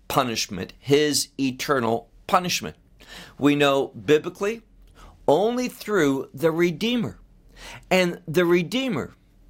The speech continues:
is Messiah, this anointed one, the King of Kings and the Lord of Lords, who has conquered death. Meaning this, death is the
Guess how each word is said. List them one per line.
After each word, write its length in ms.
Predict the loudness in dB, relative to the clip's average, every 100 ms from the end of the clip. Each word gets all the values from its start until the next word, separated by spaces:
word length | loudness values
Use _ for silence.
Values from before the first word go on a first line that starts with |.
| -20 2
is 360 | 2 4 0 -4
Messiah, 640 | -4 0 0 0 0 -4 -10 _ -20 -20 2
this 280 | 4 4 0 0
anointed 640 | 0 2 2 2 0 -2
one, 240 | 0 0 2
the 100 | -2
King 360 | -2 -4 -2 -2
of 100 | -2
Kings 400 | -2 0 -2 -2
and 160 | 0
the 80 | 2
Lord 300 | 2 0 0
of 100 | -2
Lords, 400 | -2 0 0 -2 -4
who 300 | 2 2 0 -6 _
has 340 | 0 0 0 -6
conquered 760 | -4 -2 -2 0 -2 -2 -6 0
death. 480 | 0 0 -10 -20 -20 _ _ _ _
Meaning 320 | -2 0 2
this, 440 | 0 -2 -4 -4 -10 _ -20 -20 -20 -20 -20 -20 -14 2
death 420 | 2 2 -2 -10 -2
is 200 | -2 0
the 200 | -2